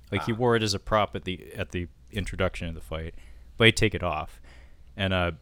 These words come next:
Speaker 1: in Street Fighter Alpha, though, he always had his cape, and he was thick.
Speaker 2: Mm.
Speaker 1: Um, but the, the white eyes thing I always liked. Um, in fact, uh, there's, there's been, like, a, uh,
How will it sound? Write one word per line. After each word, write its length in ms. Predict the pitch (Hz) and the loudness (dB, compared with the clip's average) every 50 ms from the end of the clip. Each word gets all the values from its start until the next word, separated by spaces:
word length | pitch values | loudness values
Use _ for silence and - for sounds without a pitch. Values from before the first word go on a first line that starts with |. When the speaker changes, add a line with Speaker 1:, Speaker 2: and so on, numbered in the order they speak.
| - - - - - | -20 -20 -20 -12 -2
Speaker 1:
in 140 | - 110 95 | -2 0 0
Street 240 | - - 127 123 - | 2 2 2 2 4
Fighter 200 | 113 104 101 98 | 2 2 2 2
Alpha, 300 | - 107 110 - - 104 90 | 2 2 2 2 2 -2 -2
though, 200 | 92 87 87 82 | 0 0 -2 -2
he 200 | - 95 90 85 - | -2 -4 -6 -4 -2
always 300 | - 95 90 92 92 90 | 0 2 4 4 2 2
had 160 | - 90 85 | 2 0 -2
his 140 | 87 80 - | -2 -6 -8
cape, 340 | - - 87 85 80 - 87 | -4 -4 -4 -4 -4 -6 -8
and 160 | 90 82 78 | -10 -8 -6
he 80 | 90 | -6
was 320 | 90 82 82 78 - - - - - - - - - - - - - - - - | -6 -6 -4 -6 -6 -8 -12 -14 -14 -14 -14 -14 -16 -18 -20 -20 -20 -14 0 4
thick. 560 | 147 131 101 - - - - - - - - - - - - - - - | 4 4 4 2 -4 -8 -10 -4 -4 -4 -4 -4 -6 -12 -18 -18 -12 -4
Speaker 2:
Mm. 260 | 139 131 - 117 - | 2 6 6 8 10
Speaker 1:
Um, 320 | - - - 151 127 104 | 8 8 8 4 2 2
but 200 | 90 117 123 - | 4 4 2 4
the, 220 | - 131 131 120 - | 6 6 6 6 6
the 80 | 123 117 | 2 0
white 260 | 107 131 151 156 - 104 | 4 4 4 4 4 -2
eyes 280 | 110 127 131 123 - - | -4 -4 -2 -2 -4 -4
thing 200 | - 98 92 90 | -4 -4 -4 -2
I 80 | 90 | -2
always 240 | 98 98 95 87 92 | -2 -2 -2 -4 -2
liked. 320 | 90 87 85 80 - - - | -4 -4 -4 -4 -6 -10 -6
Um, 280 | 82 87 87 90 95 - - | -6 -4 -4 -4 -8 -8 -6
in 80 | - 98 | -6 -6
fact, 320 | - - 120 113 104 - - - - - - - - - - - - - - - | 2 6 6 6 6 4 -4 -20 -20 -20 -20 -20 -20 -20 -20 -20 -20 -20 -8 -2
uh, 260 | 92 92 92 90 92 - - - - - - - - _ - - | 0 2 2 2 0 -2 -8 -16 -20 -20 -20 -20 -20 _ -10 2
there's, 240 | - 113 120 - - - - - - | 4 4 4 4 2 -6 -12 -20 -8
there's 220 | - 107 104 101 | -2 -2 -2 -2
been, 240 | - - 117 110 107 | 0 2 2 2 2
like, 180 | 107 101 - 98 | 2 0 2 2
a, 240 | 90 87 82 80 - - - - - - - - - - - - - - - - - - - - - - | 0 0 0 -2 -6 -10 -20 -20 -20 -20 -20 -20 -20 -20 -20 -20 -20 -20 -20 -20 -20 -20 -20 -20 -8 -4
uh, 380 | 85 78 76 78 76 78 78 | -4 -4 -2 -4 -6 -6 -8